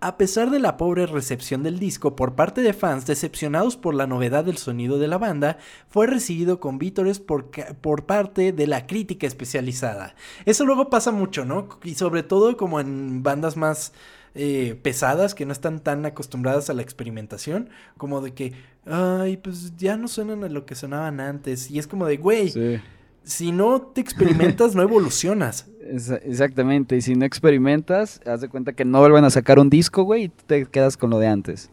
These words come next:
Speaker 1: Claro,
Speaker 2: Así que
Speaker 1: totalmente, se quedan en el olvido.
Speaker 2: Sí, lo que tiene que hacer una banda es irse, ¿cómo se llama? Pues, evolucionando, o sea, ir haciendo cosas nuevas para ir mejorando y, y, pues, llegar a más oídos, güey.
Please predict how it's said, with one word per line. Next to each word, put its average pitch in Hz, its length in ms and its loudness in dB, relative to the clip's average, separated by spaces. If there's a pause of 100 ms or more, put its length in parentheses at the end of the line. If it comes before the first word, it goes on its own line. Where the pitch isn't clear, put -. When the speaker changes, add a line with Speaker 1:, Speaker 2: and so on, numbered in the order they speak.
Speaker 1:
Claro, 170 420 -6
Speaker 2:
Así - 20 -6
que 135 200 -8
Speaker 1:
totalmente, 147 560 -8
se 127 140 -8
quedan 147 260 -4
en 135 100 -6
el 117 120 -6
olvido. 110 440 -12 (480)
Speaker 2:
Sí, 160 140 0
lo 139 120 4
que 107 100 -4
tiene 131 160 0
que 165 60 -2
hacer 143 140 0
una 143 160 2
banda 123 240 -4
es 135 100 -14
irse, 123 800 -10 (540)
¿cómo 117 160 -12
se - 80 -10
llama? 107 520 -6 (1120)
Pues, - 200 -2 (640)
evolucionando, 131 720 0
o 120 40 -4
sea, 120 140 -4
ir 135 160 -2
haciendo 143 300 -2
cosas 135 260 -8
nuevas 131 260 0
para 110 340 -2
ir 131 160 -2
mejorando 127 600 -2
y, 92 300 -8 (420)
y, 156 80 -8
pues, 135 160 -4
llegar 113 280 0
a 120 60 0
más 120 200 -6
oídos, 120 360 -6
güey. 85 160 -16